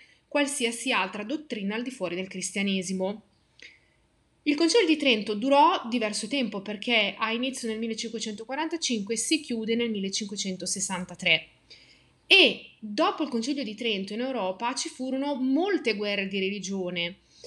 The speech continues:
eh, tra sovrani cattolici e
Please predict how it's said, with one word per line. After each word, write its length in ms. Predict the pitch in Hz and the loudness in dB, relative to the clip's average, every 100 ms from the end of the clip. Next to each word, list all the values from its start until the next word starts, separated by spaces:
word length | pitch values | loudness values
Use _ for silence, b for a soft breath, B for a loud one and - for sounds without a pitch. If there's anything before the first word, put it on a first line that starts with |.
| B B | B B
eh, 340 | - 202 196 196 | -2 0 0 2
tra 240 | 294 294 - | 6 6 6
sovrani 420 | - 196 208 247 | -2 -4 -2 -2
cattolici 840 | 392 403 - 196 185 220 - 285 285 | -4 -8 -4 -2 -2 -2 0 0 -2
e 240 | 202 - | -6 -6